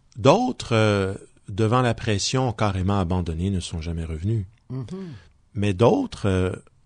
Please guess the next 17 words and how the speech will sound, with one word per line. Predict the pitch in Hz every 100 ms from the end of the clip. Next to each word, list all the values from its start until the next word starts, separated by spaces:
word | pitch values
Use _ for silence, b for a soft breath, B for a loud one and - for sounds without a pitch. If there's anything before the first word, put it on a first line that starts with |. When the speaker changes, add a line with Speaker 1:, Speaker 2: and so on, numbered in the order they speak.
| _ 113
Speaker 1:
ont | 117
voulu | 98 95 135 160
ménager | 107 92 87 113
la | 92
chèvre | - 113 95
et | 82
le | 80
chou. | - - 117 101 87 _ _ _ _ 107
Et | -
quand | -
la | 139
persécution | - 113 - 117 - 127 - 98 - 156 131
a | 85
passé, | - 82 - - - - _ _ _ b b b b b -
ben, | 98 110 - - 101
euh, | 92 90
i-, | 101